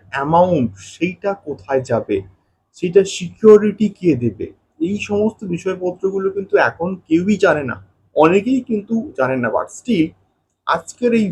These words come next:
ভিডিওটা প্রচণ্ড কিন্তু ইম্পর্টেন্ট হবে। তার কারণটা হচ্ছে, এখন মার্কেটে যে খবরটা আসছে বা যে খবরটা আমরা আপডেটটা পাচ্ছি, পপুলার একটা ইনভেস্টিং অ্যাপ, সেই অ্যাপটা কিন্তু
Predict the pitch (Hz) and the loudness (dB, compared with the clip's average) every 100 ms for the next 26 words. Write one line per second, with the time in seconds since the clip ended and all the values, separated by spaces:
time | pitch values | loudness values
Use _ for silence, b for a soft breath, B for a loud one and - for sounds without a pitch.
0 | - 160 160 175 170 175 170 185 180 214 | -6 -10 -4 -4 0 0 0 -8 -2 -2
1 | 208 208 196 196 196 180 175 165 170 151 | -2 -6 -10 -4 -4 -2 -2 -2 -2 -4
2 | 147 156 156 _ - - _ _ - 160 | -2 -2 -4 _ -18 -18 _ _ -4 -4
3 | - - 190 202 214 233 - 240 247 _ | -4 -8 -2 0 0 -4 -2 -2 -2 _
4 | _ _ _ - 180 - - - - - | _ _ _ 2 2 2 -4 -4 -6 -8
5 | 127 143 180 196 175 151 185 - - 156 | -2 -2 0 -2 0 -2 -4 -4 -2 -2
6 | 175 - 147 143 - - - _ _ _ | -2 2 2 2 -2 -10 -10 _ _ _
7 | - 151 165 160 170 165 156 151 170 - | -6 2 4 4 2 2 4 2 0 0
8 | 175 170 151 120 156 156 147 139 - - | 0 0 -4 -6 0 2 4 2 0 -8
9 | 117 - _ _ _ _ _ _ 156 165 | -8 -10 _ _ _ _ _ _ 6 6
10 | - 226 220 240 247 - 139 - - 196 | 2 2 4 2 2 -4 -6 -2 2 4
11 | - 151 135 170 175 - 180 170 147 131 | 4 -4 -2 -4 -4 -6 -8 -4 -2 -2
12 | - _ _ _ _ _ - 196 - 156 | -4 _ _ _ _ _ -12 -12 -2 -2
13 | 160 - 180 185 175 185 | 0 -4 -4 -8 -10 -8